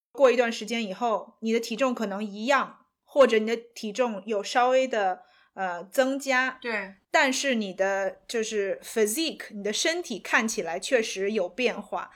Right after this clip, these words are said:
Speaker 2: 嗯，
Speaker 1: 那就说明它并不是你长了肥肉，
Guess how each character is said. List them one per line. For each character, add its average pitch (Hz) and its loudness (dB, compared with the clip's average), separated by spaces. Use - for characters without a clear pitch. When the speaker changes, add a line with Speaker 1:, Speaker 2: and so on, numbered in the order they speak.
Speaker 2:
嗯， 285 -8
Speaker 1:
那 254 2
就 240 4
说 254 0
明 220 -2
它 240 4
并 247 -2
不 202 0
是 202 0
你 202 -8
长 175 -2
了 175 -8
肥 175 -6
肉， 196 -4